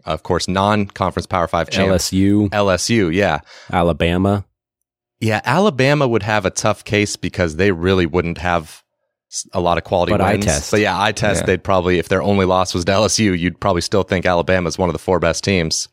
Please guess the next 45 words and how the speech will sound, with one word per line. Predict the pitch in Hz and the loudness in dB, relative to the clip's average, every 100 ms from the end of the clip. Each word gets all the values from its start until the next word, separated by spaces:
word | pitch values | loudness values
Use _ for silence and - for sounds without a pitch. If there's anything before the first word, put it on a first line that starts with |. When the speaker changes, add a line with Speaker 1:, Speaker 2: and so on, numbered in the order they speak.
| _ | _
Speaker 2:
Mm-hmm. | 82 85 85 | -4 -2 0
Speaker 3:
And | 110 | 0
then, | 107 | 2
like, | 101 95 _ | 0 0 _
there | 101 | -4
could | - 110 | -2 -2
be | 98 | 0
a | 101 | 0
one-loss | 92 104 101 101 98 95 - - _ _ | 2 0 2 2 2 0 -4 -12 _ _
Penn | 110 107 | -2 -2
State | - - 92 95 92 | -4 0 2 2 0
if | - | 0
they | 90 | 0
only | 98 98 92 | 2 2 2
lost | 90 90 - | 2 0 0
to | 87 | 0
Ohio | 82 90 90 | 2 0 0
State. | - 90 87 87 - _ | 0 0 2 0 -4 _
You | - 85 | -8 -4
know, | 80 | -4
I | - | -2
mean, | 92 87 | -2 0
Speaker 1:
Yep. | 90 90 - | 0 -2 -4
Speaker 3:
not | 139 131 | -2 0
saying | 147 117 | 0 2
they're, | 101 87 | 0 -2
they're | - 101 | -2 0
worthy. | 90 127 92 | 2 2 2
It's | 90 - | 0 0
just | 92 - | -4 -2
there's | 101 - | -2 0
a | |
lot | 104 131 | 0 2
of | 123 | 0
teams | - 120 104 | 0 0 2
that | 87 | 2
are | 87 | 2
gonna | 90 | 2
be | 85 | 0
jumbled | 80 98 107 90 82 | 0 2 4 2 0
for | - | 0
that | 85 82 - - | 2 2 0 -4
potential | - 95 87 82 | 0 0 0 -2
fourth | 98 85 | 0 0
slot. | - - 85 73 71 | 0 0 2 2 0